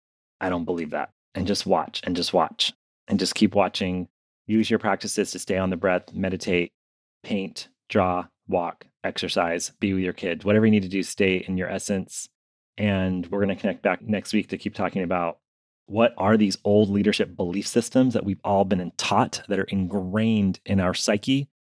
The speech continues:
in our belief systems, in our nervous systems, in our bodies. Come on, we're gonna get these out.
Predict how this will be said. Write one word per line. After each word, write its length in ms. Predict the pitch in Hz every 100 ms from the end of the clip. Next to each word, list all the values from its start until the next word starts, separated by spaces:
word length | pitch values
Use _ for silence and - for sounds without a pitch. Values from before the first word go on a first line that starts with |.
| _
in 60 | 107
our 100 | 101
belief 340 | 82 92 107
systems, 480 | - 120 - 123 123
in 120 | 117
our 120 | 95 90
nervous 360 | 90 110 113
systems, 340 | - 113 120 101
in 80 |
our 80 | 87
bodies. 760 | 76 73 - 98 107 120 127 - _ _ _ _ _ _ _ _ _ -
Come 160 | 113
on, 380 | 92 117 117 87
we're 140 | 101 104
gonna 160 | 113
get 160 | 107 107
these 180 | 101 -
out. 360 | 104 104 92